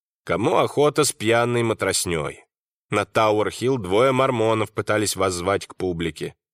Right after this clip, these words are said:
Осаждавшая площадку аудитория горланила и не давала говорить.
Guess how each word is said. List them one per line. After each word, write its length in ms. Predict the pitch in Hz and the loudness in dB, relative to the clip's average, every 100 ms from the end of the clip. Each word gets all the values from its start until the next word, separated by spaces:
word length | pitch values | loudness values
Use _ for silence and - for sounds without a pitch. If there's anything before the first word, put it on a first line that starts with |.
| _ _ | _ _
Осаждавшая 720 | - 90 107 101 117 107 113 | -6 0 0 2 0 2 0
площадку 580 | 92 104 104 110 107 - | 0 0 0 0 0 0
аудитория 680 | 98 95 90 85 107 127 117 | 0 0 -4 -2 2 4 2
горланила 680 | 104 110 104 117 127 120 120 | 2 2 2 2 2 0 0
и 140 | 120 | 0
не 140 | 120 | -2
давала 420 | 110 110 107 110 101 | 0 2 2 2 0
говорить. 540 | 98 101 101 90 - | 0 0 0 -2 -8